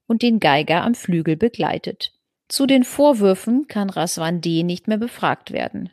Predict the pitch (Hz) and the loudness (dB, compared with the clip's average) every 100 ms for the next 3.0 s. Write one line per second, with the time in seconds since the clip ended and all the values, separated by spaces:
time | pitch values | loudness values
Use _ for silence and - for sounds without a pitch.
0 | _ - 262 247 254 208 190 214 233 220 | _ -2 2 4 4 2 4 2 0 0
1 | - 233 277 277 247 220 - 220 220 - | -2 -2 0 0 0 -2 -2 0 0 0
2 | 190 196 202 214 196 214 226 202 220 | 0 2 0 -2 2 2 2 0 0